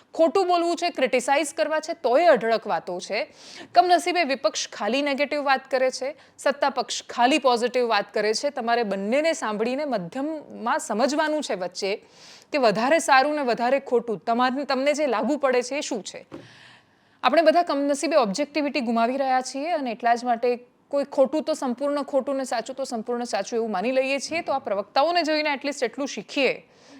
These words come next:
કે ગૌરવ વલ્લભ તો જે સૌથી વધારે ટીકાકાર હતા એ આજે જઈને ભારતીય જનતા પાર્ટીમાં જોડાઈ ગયા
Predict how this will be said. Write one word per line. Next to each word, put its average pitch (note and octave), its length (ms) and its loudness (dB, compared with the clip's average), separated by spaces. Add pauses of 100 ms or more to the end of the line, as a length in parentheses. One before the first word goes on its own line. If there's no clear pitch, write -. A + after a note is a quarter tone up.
(140)
કે B3+ 60 -6
ગૌરવ A#3 300 4
વલ્લભ C4+ 280 2
તો C#4+ 540 0 (120)
જે A3 180 -6
સૌથી A3 320 -2
વધારે C4+ 320 2
ટીકાકાર C4+ 580 2
હતા A#3+ 420 2 (800)
એ B3+ 100 4
આજે B3 220 6
જઈને C4 240 0
ભારતીય A#3 360 2
જનતા A3+ 280 2
પાર્ટીમાં A#3 400 0
જોડાઈ G3 320 0
ગયા G3 380 0